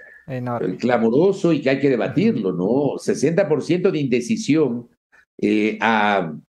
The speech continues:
Speaker 2: cuarenta, a menos, a menos de, a menos de mes y medio de las elecciones,
Speaker 1: Claro.
Speaker 2: habla de que la gente está poco interesada en el proceso electoral y poco interesada en la política y en los políticos.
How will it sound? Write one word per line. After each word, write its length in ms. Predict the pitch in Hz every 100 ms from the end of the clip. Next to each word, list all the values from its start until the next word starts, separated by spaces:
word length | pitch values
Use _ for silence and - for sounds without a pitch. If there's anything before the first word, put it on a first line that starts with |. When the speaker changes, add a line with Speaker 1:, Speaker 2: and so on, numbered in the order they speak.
| _ _
Speaker 2:
cuarenta, 420 | 131 123 113 117 107
a 60 | 123
menos, 420 | 233 170 - -
a 100 | 104
menos 320 | 135 214 240
de, 840 | 170 175 160 143 131 117 104 87 71
a 80 | 117
menos 300 | 156 220 208
de 100 | 180
mes 220 | 175 196
y 60 | 190
medio 260 | 196 220
de 80 | 180
las 180 | 151 127
elecciones, 680 | 123 107 135 220 185 202 -
Speaker 1:
Claro. 320 | 131 117 117 -
Speaker 2:
habla 260 | 123 156 226
de 140 | 226
que 100 | 170
la 120 | 139
gente 320 | - 139 165 196
está 280 | - 160
poco 260 | - 160 190
interesada 580 | 165 151 131 - 147 180
en 80 | 156
el 120 | 123
proceso 340 | 117 127 147
electoral 420 | 147 120 120 151
y 60 | 175
poco 260 | - 143 165
interesada 540 | 135 117 117 131 165
en 60 | 139
la 120 | -
política 420 | 117 139 175 165
y 60 | 131
en 60 |
los 120 | 104
políticos. 640 | - 98 143 - - -